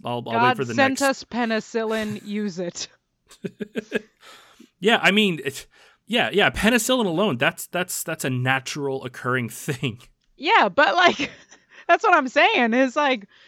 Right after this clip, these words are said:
Speaker 2: we, we have this, this, what is it? Penicillin's from, like, fungi or, or, uh, mold
Speaker 1: It's
Speaker 2: or
Speaker 1: a
Speaker 2: something,
Speaker 1: mold.
Speaker 2: right? Mold?
Speaker 1: Yeah.
Speaker 2: Um, yeah, we have this mold that naturally exists on our planet,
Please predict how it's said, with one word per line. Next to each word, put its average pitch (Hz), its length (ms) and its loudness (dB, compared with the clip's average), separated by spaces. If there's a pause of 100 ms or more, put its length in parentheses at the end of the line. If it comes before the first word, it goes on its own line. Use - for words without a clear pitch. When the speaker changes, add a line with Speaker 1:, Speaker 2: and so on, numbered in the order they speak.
(300)
Speaker 2:
we, 294 400 0
we 285 160 2
have 302 300 4
this, 269 240 0 (240)
this, 254 360 2 (420)
what 240 240 2
is 226 100 2
it? 196 100 -2
Penicillin's 226 500 -4
from, 196 200 -6
like, 175 180 -6
fungi 220 540 -4
or, 190 340 -4
or, 160 320 -6
uh, 147 160 -6
mold 160 280 -6
Speaker 1:
It's 240 100 -2
Speaker 2:
or 214 40 0
Speaker 1:
a - 40 -2
Speaker 2:
something, 220 320 -4
Speaker 1:
mold. 277 120 -12
Speaker 2:
right? 196 240 -4
Mold? 208 320 -4 (440)
Speaker 1:
Yeah. 254 240 4
Speaker 2:
Um, 208 140 -2 (100)
yeah, 302 240 4 (300)
we 311 100 0
have 339 280 6
this 330 220 0
mold 214 560 4 (160)
that 220 160 2
naturally 277 600 2
exists 233 440 0
on 262 160 2
our 262 140 2
planet, 214 580 -2